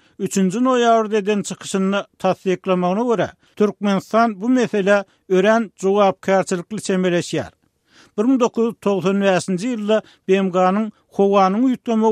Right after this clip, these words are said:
boýunça çarçowaly konwensiýasyny, iki müň on altynjy ýylda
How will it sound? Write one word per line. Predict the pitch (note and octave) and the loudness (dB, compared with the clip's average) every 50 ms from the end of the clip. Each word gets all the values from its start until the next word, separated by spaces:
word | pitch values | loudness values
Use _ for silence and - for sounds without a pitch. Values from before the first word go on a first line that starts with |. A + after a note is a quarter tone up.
| G#3+ G3+ | 2 2
boýunça | G#3 G3+ G3 F3 - - G3+ G#3+ - - _ | 0 0 0 -2 -2 -2 -2 -2 -4 -6 _
çarçowaly | - - G#3 G#3+ E3+ - - G3+ F#3+ F#3+ G3 G3 A3+ - - _ - | 0 2 2 2 2 0 -4 -2 0 0 0 0 -2 -6 -10 _ -4
konwensiýasyny, | G3 G3 G3 G3 G3 G#3 G3+ F#3 - - F#3 C#3+ A#2+ F3 D#3+ A#2+ - _ _ _ _ _ _ - | -2 0 0 0 0 0 -2 -2 -2 -2 -4 -4 -2 -4 -8 -8 -8 _ _ _ _ _ _ -10
iki | F3 - - A#3+ | -8 -4 -2 0
müň | B3+ B3+ | 2 2
on | B3+ B3 | 2 2
altynjy | B3 A#3+ G#3 - - A#3 G#3 F3+ A3 G#3+ G3 | 2 2 0 0 -2 -2 -2 0 0 -2 -2
ýylda | G3 G3 G#3+ A3+ | 0 -2 -2 -4